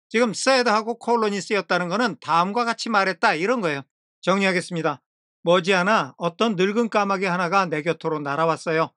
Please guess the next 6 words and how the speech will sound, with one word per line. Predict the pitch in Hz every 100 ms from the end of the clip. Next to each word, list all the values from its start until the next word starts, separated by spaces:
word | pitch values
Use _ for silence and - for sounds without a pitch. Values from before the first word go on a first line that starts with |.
| _ _ _ _
그 | 190 190
까마귀는 | 196 190 185 202 226 156 160
나를 | - 175 165
주의 | - 185
깊게 | 175 165 190
바라보더니 | 165 170 175 175 180 190 202